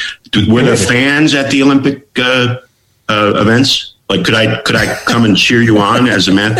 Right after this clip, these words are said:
Speaker 2: <laughs>
Speaker 1: star?
Speaker 2: No.
Speaker 1: No?
Speaker 2: Yeah, it's all, uh, well, when, when they're, when they're actually go into international Olympics, like math
Speaker 1: Uh-huh.
Speaker 2: Olympics, I, I, I suppose they're, um, you know,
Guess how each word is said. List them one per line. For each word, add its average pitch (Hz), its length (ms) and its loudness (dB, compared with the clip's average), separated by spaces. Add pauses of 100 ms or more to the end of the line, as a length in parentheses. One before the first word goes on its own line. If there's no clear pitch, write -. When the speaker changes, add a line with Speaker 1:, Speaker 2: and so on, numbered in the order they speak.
Speaker 2:
<laughs> 640 1300 0
Speaker 1:
star? 113 320 -2
Speaker 2:
No. 139 240 4
Speaker 1:
No? 123 320 -2 (540)
Speaker 2:
Yeah, 120 260 4
it's 123 300 0
all, 113 500 2
uh, 127 160 2
well, 156 300 2 (340)
when, 156 260 2
when 175 300 4
they're, 151 460 4
when 156 240 2
they're 208 140 2
actually 139 320 2
go 123 220 2
into 110 580 2
international 127 760 2
Olympics, 95 800 2
like 95 180 2
math 98 240 2
Speaker 1:
Uh-huh. 104 200 0
Speaker 2:
Olympics, - 640 -4
I, 107 400 0
I, 117 300 0 (360)
I 113 160 2
suppose 120 720 0
they're, 104 640 0
um, 90 560 0
you 110 100 0
know, 90 200 0